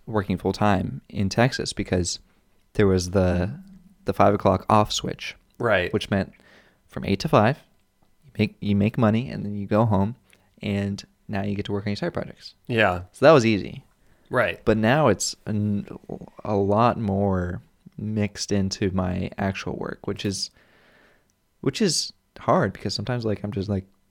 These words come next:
Speaker 1: doing side projects all the time 'cause that's what you wanna
Speaker 2: Yeah.
Speaker 1: do. You never wanna do the client work.
Speaker 2: Do you miss those days? Do you miss the days of the nine to, eight to five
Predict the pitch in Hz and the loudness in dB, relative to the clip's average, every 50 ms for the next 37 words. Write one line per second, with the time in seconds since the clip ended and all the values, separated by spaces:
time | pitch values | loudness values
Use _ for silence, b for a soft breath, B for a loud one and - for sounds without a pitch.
0 | _ _ _ - 104 104 101 107 107 - 107 104 101 - 107 101 101 101 110 104 | _ _ _ -2 0 0 0 -2 -2 0 0 0 0 2 0 0 0 0 0 0
1 | 98 98 127 131 110 98 110 104 131 135 - - 135 120 120 113 110 110 101 92 | 0 2 2 0 0 0 2 2 4 4 4 0 0 2 2 4 4 4 4 4
2 | 98 98 104 104 131 185 - 110 113 95 92 92 - - - - - 104 107 107 | 2 2 2 0 0 -2 0 0 0 0 0 -2 -4 -8 -10 -10 -6 -4 -4 -4
3 | - 92 92 95 - - - 135 139 160 165 135 120 131 135 - - 147 143 151 | -2 -4 -4 -6 -6 -6 -2 2 2 2 4 2 0 0 -2 -4 -4 -2 -2 -2
4 | 156 151 - 156 151 151 156 160 170 165 - - - - - 120 120 120 120 117 | -2 -2 -2 0 0 2 2 0 -2 -4 -8 -14 -16 -10 -6 -4 -4 -2 -2 -2
5 | 120 123 123 - - - 127 123 117 123 120 120 127 127 120 - 123 110 104 110 | -2 -2 -4 -8 -10 -10 -10 -2 0 2 2 2 2 0 -2 -2 -4 -4 -4 -4
6 | 117 117 117 117 117 117 120 117 123 - - - - 123 120 120 - 120 - - | -4 -2 -2 -2 -2 -2 -2 -4 -8 -10 -10 -6 -4 -4 -4 -4 -6 -8 -2 0
7 | 123 117 117 117 113 117 113 113 - - - - | 0 2 2 0 0 -2 -4 -6 -10 -16 -18 -20